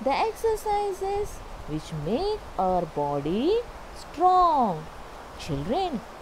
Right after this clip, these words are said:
you know, exercise also helps to burn our body fats.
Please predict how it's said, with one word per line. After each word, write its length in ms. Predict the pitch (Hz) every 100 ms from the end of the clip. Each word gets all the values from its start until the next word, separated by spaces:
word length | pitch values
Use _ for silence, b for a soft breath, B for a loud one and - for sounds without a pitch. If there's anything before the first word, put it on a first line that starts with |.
| 147
you 180 | 143 151
know, 440 | 170 302 440 311 190 - - - -
exercise 720 | 226 226 - 392 415 403 427 - -
also 500 | 320 392 - 440 427 -
helps 440 | 185 156 - - - - - - - -
to 140 | 160 139
burn 320 | 170 247 359 381 -
our 460 | 160 156 170 240 427 - - - - -
body 480 | 240 359 370 381 370
fats. 720 | - 220 170 139 - -